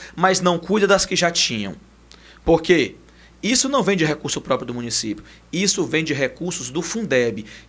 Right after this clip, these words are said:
Quinze milhões quinhentos e vinte e cinco mil adentrados no município de Anapurus. Professor nenhum, até ontem, meu amigo Lio, até ontem, de hoje em diante eu não sei, não viu um tostão desse dinheiro.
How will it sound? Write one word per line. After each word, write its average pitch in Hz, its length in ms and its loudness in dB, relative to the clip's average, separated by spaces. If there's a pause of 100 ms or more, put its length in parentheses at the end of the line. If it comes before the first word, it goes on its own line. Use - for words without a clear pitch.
Quinze 277 400 4
milhões 208 680 2
quinhentos 208 440 2
e 190 60 -2
vinte 196 200 0
e 196 40 0
cinco 196 300 0
mil 156 400 2 (300)
adentrados 151 760 2
no 175 140 -2
município 180 640 0
de 156 100 2
Anapurus. 107 720 -4 (540)
Professor 175 720 4
nenhum, 180 480 0 (280)
até 160 380 4
ontem, 220 640 4
meu 135 140 2
amigo 127 280 -2
Lio, 95 300 -6
até 240 300 2
ontem, 165 400 2
de 147 160 4
hoje 180 140 6
em 185 40 2
diante 180 260 2
eu 190 60 2
não 208 100 0
sei, 127 400 0 (360)
não 165 200 2
viu 160 400 -2
um 190 160 0
tostão 202 560 -2
desse 170 280 2
dinheiro. 131 480 -6